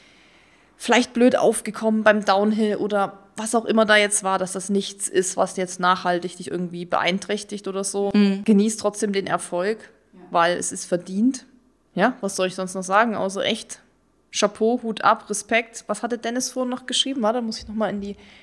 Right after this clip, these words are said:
Speaker 1: in die WhatsApp gucken, als ich ihm gesagt hab, dass wir den Podcast aufnehmen, hat er ja gemeint, okay, dann will er uns jetzt nicht stören und hat nur geschrieben, "Liebe Grüße", und Hut ab vor Eileens Willen.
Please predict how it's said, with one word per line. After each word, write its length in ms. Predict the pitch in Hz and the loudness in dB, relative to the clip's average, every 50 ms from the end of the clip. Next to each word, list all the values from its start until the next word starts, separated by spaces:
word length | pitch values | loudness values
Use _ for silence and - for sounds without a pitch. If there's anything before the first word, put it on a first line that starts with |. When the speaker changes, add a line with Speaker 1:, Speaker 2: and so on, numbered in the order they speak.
| _ - | _ -4
Speaker 1:
in 80 | 202 196 | 0 2
die 100 | 208 190 | 4 6
WhatsApp 400 | 202 240 - - - - - - | 6 6 6 4 -2 -2 -2 -4
gucken, 300 | - 262 254 - 240 185 | -8 -8 -6 -6 -4 -2
als 260 | 147 190 196 - - | -2 -2 -2 -4 -6
ich 60 | 202 | -6
ihm 100 | 202 202 | -4 -4
gesagt 380 | 190 196 185 185 190 196 - - | -4 -2 0 0 0 -2 -4 -8
hab, 160 | 214 202 - | -10 -8 -6
dass 240 | - 196 196 - - | -4 -4 -4 -4 -6
wir 120 | 190 190 | -6 -6
den 280 | 180 175 170 175 175 175 - - - _ _ _ _ - | -6 -6 -6 -6 -8 -10 -12 -16 -20 _ _ _ _ -4
Podcast 640 | - - 226 - - - 202 196 - - - - | -4 -4 -4 -6 -8 -4 -2 -2 -4 -4 0 4
aufnehmen, 720 | - 202 240 240 - - 214 202 196 208 220 240 254 262 220 | 4 4 4 2 0 0 2 2 2 2 2 2 2 0 0
hat 120 | 185 185 | -2 -2
er 60 | 190 | -2
ja 100 | 190 190 | -2 -2
gemeint, 440 | 190 196 190 190 185 185 190 196 185 - - - _ _ _ _ _ _ _ - | -2 -4 -4 -4 -2 -2 -4 -4 -8 -10 -18 -20 _ _ _ _ _ _ _ -16
okay, 220 | - - - 240 | -2 4 6 8
dann 160 | 226 208 190 185 | 8 8 8 6
will 120 | 208 226 | 6 6
er 80 | 208 - | 6 4
uns 200 | 185 208 202 - | 4 2 0 0
jetzt 220 | 196 196 - - | -2 -2 -2 -4
nicht 220 | 180 180 - - | -2 -2 -2 -4
stören 440 | - - - 190 196 214 247 302 349 415 453 - - - - _ _ _ _ _ _ _ _ _ _ _ _ _ - - | -6 0 6 8 8 10 10 8 8 4 0 -4 -10 -20 -20 _ _ _ _ _ _ _ _ _ _ _ _ _ -2 2
und 120 | 214 208 | 4 4
hat 140 | 214 208 220 | 4 4 2
nur 100 | 220 202 | 0 0
geschrieben, 480 | 208 214 202 208 220 214 202 214 202 208 - - - | 0 -2 -2 -2 -4 -4 -4 -6 -6 -8 -8 0 4
"Liebe 240 | 208 226 214 220 | 4 4 6 4
Grüße", 540 | 220 - - - 240 262 262 277 285 285 285 285 - - - _ _ _ _ _ - | 2 -2 -2 0 2 2 4 4 2 2 0 -2 -10 -20 -20 _ _ _ _ _ 4
und 300 | - 202 196 196 - - | 6 6 6 4 4 6
Hut 240 | 262 285 - - - - | 6 6 6 6 4 2
ab 220 | 196 208 214 - | 2 2 2 0
vor 240 | - - 214 190 - | -2 -4 -2 -2 0
Eileens 540 | - 165 170 175 175 180 185 180 - - 160 | -2 -4 -4 -4 -4 -4 -2 -2 -2 -2 -2
Willen. 340 | 156 151 151 151 147 151 | -4 -6 -6 -8 -12 -16